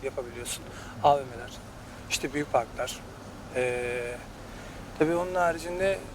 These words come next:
Bursa çok böyle sosyal aktivitelerin olduğu bir yer değil. Ha, yaşanılacak, sessiz, aile yaşanacak yerler ama çok böyle kocaman böyle sosyal, gençler için yok diyebiliriz.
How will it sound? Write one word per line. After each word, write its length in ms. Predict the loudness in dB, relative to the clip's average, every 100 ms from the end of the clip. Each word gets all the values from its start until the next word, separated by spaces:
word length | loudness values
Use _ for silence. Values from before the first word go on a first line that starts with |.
| -12 0
Bursa 220 | 2 2 2
çok 260 | 0 2
böyle 160 | 2 4
sosyal 360 | 2 4 6
aktivitelerin 560 | 6 6 -2 0 2 4
olduğu 260 | 2 4 8
bir 60 |
yer 220 | 8 8
değil. 120 | 2 -2 2
Ha, 120 | 4 4
yaşanılacak, 500 | 0 -2 -2 2 2 0 -8
sessiz, 520 | -4 0 0 0 -4 -4 -10 -8 4
aile 380 | 6 6 4 2 -2 -10 -2 2
yaşanacak 460 | 2 0 0 0 0 -4
yerler 280 | -2 0
ama 200 | 2 2 0 -6 -8 -8 -8 2
çok 280 | 6 6 4
böyle 180 | 2 2
kocaman 500 | 0 0 2 2 2 0
böyle 320 | 2 4 2 2
sosyal, 400 | 0 0 0 2
gençler 360 | 4 4 4
için 220 | 2 0
yok 180 | 2 2 0 -8 -4 2
diyebiliriz. 500 | 4 4 0 0